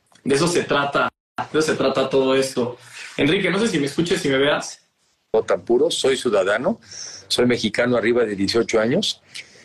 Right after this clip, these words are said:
Speaker 2: y soy también, soy padre de familia, tengo cuatro, cuatro hijos, estoy casado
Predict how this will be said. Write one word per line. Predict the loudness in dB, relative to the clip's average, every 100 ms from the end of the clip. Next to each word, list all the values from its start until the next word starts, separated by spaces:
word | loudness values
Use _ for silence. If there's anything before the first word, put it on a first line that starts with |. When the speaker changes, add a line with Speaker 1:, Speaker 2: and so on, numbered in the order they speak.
| _
Speaker 2:
y | 0
soy | 2 2 0
también, | 0 -2 0 0
soy | -2
padre | -2 0 2 0
de |
familia, | 0 0 0 2 0
tengo | 0 0 0
cuatro, | 2 0 2 0 0 0
cuatro | 0 2 2
hijos, | 2 2 2 0 -2 -8 -10
estoy | -2 0
casado | 2 0 2 2 0